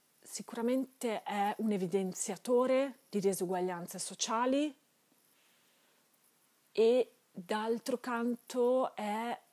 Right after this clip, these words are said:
una, uno spazio di tempo che ci è stata proposta come una parentesi e forse invece è un punto a capo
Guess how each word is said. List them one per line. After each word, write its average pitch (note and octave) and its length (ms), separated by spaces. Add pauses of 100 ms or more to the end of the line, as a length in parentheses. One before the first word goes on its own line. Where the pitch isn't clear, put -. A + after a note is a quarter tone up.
(1700)
una, A#3+ 500 (260)
uno A3+ 180
spazio - 500
di G#3+ 60
tempo F#3+ 360
che F#3+ 80
ci - 100
è - 20
stata G#3+ 240
proposta G#3+ 440
come F#3 160
una G3 140
parentesi G3 800 (1080)
e A3+ 120
forse G#3 1000 (2250)
invece F#3 440
è E3+ 120
un F3 220
punto F#3 380
a E3+ 60
capo F#3+ 640